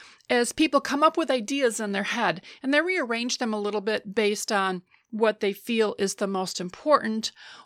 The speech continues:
or a story that they like the best. Hey, you know, resumes, they're an opportunity to let your potential employer know that they should be interested in interviewing you, and you should get them engaged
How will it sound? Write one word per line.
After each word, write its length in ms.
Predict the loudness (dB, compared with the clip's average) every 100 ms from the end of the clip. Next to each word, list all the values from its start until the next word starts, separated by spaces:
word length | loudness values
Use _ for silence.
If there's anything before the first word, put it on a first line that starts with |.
| _
or 600 | 2 4 4 2 0 -4 -10 _ _ _ _
a 40 | -2
story 400 | 0 2 2 2
that 260 | 0 -2
they 160 | 0 0
like 440 | 2 0 -2 -6
the 100 | -2
best. 600 | 2 2 2 -6 -8 -10 -16 _
Hey, 200 | 2 4
you 120 | 6 6
know, 100 | 8
resumes, 640 | 8 8 6 4 4 0 -4
they're 300 | 0 2 2
an 80 | 2
opportunity 720 | 2 2 0 0 0 0 -2
to 160 | -4 -2
let 220 | 0 0
your 180 | 0 0
potential 640 | 0 0 0 -2 -2 -4
employer 720 | -4 -6 -6 -4 -2 -2 -4 -6 -4
know 200 | 2 4
that 180 | 6 6
they 100 | 6
should 200 | 6 4
be 60 |
interested 540 | 4 4 6 4 6 6
in 120 | 6
interviewing 480 | 6 4 4 2 2
you, 400 | 2 2 0 0 6
and 160 | 6
you 80 | 6
should 320 | 4 2 0 -4 -2
get 220 | 0 0 -2
them 680 | -4 2 4 4 2 -2 -4
engaged 840 | -2 -2 0 0 2 2 0 -4